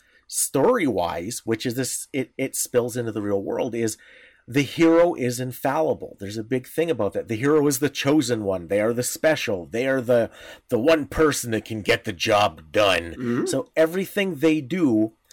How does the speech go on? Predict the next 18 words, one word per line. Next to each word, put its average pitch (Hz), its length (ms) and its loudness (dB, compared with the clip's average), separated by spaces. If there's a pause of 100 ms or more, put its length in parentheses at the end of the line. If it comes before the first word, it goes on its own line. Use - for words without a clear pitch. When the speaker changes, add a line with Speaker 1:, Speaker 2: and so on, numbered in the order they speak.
(140)
Speaker 1:
because 135 300 0
they're 143 200 2
the 123 80 -4
good 135 260 0
guy, 107 340 0
is 131 200 -4
just 131 480 -2
good. 135 340 2
We 101 100 -6
have 110 120 -2
a 107 60 -4
horrible, 135 420 -4
horrible 127 360 -2
habit 110 360 -4
of 95 80 -12
stories 165 420 -4
like 101 200 -4
that. 85 320 -6